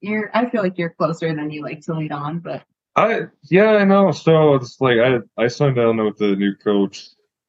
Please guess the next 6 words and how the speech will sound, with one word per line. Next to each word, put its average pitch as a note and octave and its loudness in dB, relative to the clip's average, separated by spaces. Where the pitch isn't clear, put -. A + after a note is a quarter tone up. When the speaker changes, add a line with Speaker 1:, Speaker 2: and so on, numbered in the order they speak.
Speaker 2:
fourteen B2+ -2
weeks C3+ 0
ago, C#3+ 2
uh, F#2 2
Matt G2+ -4
Berzicott. F2 -6